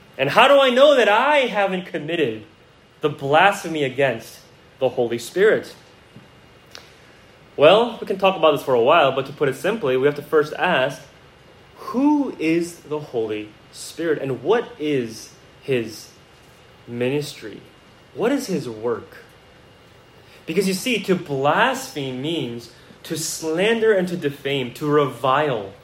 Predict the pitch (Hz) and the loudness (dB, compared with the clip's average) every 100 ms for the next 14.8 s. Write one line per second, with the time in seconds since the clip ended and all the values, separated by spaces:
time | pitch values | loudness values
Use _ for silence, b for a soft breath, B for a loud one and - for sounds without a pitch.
0 | - - - 117 101 101 101 - - - | -20 -14 -8 -8 -8 -14 -18 -20 -20 -20
1 | - - - B B 190 190 226 302 240 | -20 -20 -20 B B -2 0 2 0 -2
2 | 185 208 254 139 139 - - - - 143 | -2 2 2 2 -2 -8 -18 -20 -12 0
3 | 165 320 339 160 131 147 156 180 269 339 | 4 6 6 4 -2 2 2 4 4 4
4 | 294 190 180 156 151 135 160 240 294 226 | 4 2 2 4 4 4 2 4 4 4
5 | 156 151 - 175 180 143 127 147 285 175 | 0 -4 -6 -4 0 0 -2 -4 -4 -2
6 | 135 185 - - - - - 196 320 339 | -4 -6 -12 -20 -20 -20 -2 2 4 2
7 | 285 - 294 339 480 185 - - - _ | 0 -2 -2 -2 -2 -2 -10 -20 -20 _
8 | _ - - 156 151 139 - 123 120 110 | _ -20 -4 -2 0 -2 -2 -4 -4 -10
9 | - 101 98 - - - - - - _ | -12 -16 -16 -20 -20 -20 -20 -20 -20 _
10 | - B B B - 131 131 143 220 240 | -20 B B B -2 0 2 2 2 0
11 | - 208 233 214 - 143 190 175 123 117 | -2 2 2 2 -4 -6 -4 -2 -4 -8
12 | - - _ - _ 127 127 123 127 135 | -16 -20 _ -20 _ -2 0 0 -2 -4
13 | 135 - 127 127 131 127 - 135 120 110 | -2 -4 -2 -2 -2 -4 -6 -4 -4 -6
14 | 113 - - 147 113 95 - - | -12 -12 -6 -4 -4 -8 -18 -20